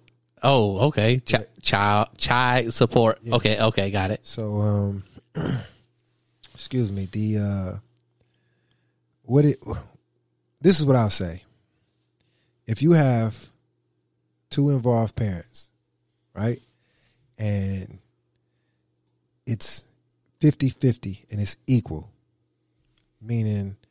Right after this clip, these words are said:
Speaker 2: you're doing this, I'm doing that, 'cause that's just what works better for our schedules. Uh, and I'm not, I'm not talking about me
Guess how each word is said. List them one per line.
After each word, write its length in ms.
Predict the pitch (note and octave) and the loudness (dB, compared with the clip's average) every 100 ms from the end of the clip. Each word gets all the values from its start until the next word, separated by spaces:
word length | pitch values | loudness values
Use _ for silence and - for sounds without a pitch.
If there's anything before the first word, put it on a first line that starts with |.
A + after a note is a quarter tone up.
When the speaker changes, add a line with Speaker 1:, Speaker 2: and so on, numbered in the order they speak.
| _ _ _ _ _ _ _ _ _ _ _ _ | _ _ _ _ _ _ _ _ _ _ _ _
Speaker 2:
you're 220 | A2 B2+ | 2 4
doing 260 | B2 A#2 C3 | 6 6 6
this, 440 | F3 D#3+ - - _ _ | 6 4 -2 -14 _ _
I'm 160 | B2+ A#2+ | 0 4
doing 240 | A#2 A2+ | 4 4
that, 200 | G#2 E2 _ | 0 -4 _
'cause 140 | - G#2+ | -4 2
that's 180 | A#2+ - | 2 0
just 320 | A2+ - - | -4 -4 -10
what 180 | A2+ A2+ G2 G2+ | -6 -4 -4 -2
works 220 | A#2 A2 | -2 0
better 260 | G#2+ A#2 G#2+ | -2 0 0
for 160 | A2 | -2
our 100 | G#2 | -2
schedules. 680 | G2 A2+ G2 F2+ - - - _ _ _ _ _ _ _ _ | -4 -6 -6 -8 -14 -20 -20 _ _ _ _ _ _ _ _
Uh, 480 | G#2+ G#2 G2 G2 F#2+ - _ | -8 -6 -6 -8 -12 -16 _
and 100 | A#2+ | 0
I'm 80 | D3 | 2
not, 220 | F#3+ D#3+ - | 4 2 0
I'm 100 | E3 | -2
not 180 | D#3+ | -2
talking 260 | - D#3 C#3 | 0 0 0
about 260 | C3 A#2 G2 | 0 0 -2
me 480 | A#2+ C3 G2+ G2+ | -2 -2 -2 -8